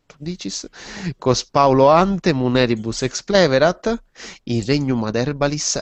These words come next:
animum intendit. Ergo, simul eodem tempore accensus, ehm, impulsus, incitatus, instigatus,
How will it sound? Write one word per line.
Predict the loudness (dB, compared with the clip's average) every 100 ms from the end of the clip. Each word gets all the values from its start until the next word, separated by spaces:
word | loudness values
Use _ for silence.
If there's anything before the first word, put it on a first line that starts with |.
| -8
animum | -10 -10 -10 -12 -12
intendit. | -18 -16 -16 -16 _ _ _ -20 -20 _ _ _ _ _
Ergo, | -4 -4 -4 -8 -20 -20 _ _ _ _ _
simul | -8 -4 0 2 2 2 0
eodem | -4 -6 -4 -4
tempore | -4 -4 -4 -4 -4 -4 -6 _ _ _
accensus, | -10 -10 -6 -2 -2 -4 -10 -12 -10 -12 -12 -16 _ _ _ _ _ -10
ehm, | -6 -6 -6
impulsus, | -2 -2 0 0 0 0 -4 -8 -8 -10 -12 -16 _ -20 -20 -20 _ -6
incitatus, | -2 -2 -2 -2 -2 -2 -6 -4
instigatus, | -6 -4 -2 0 0 -6 -8 -6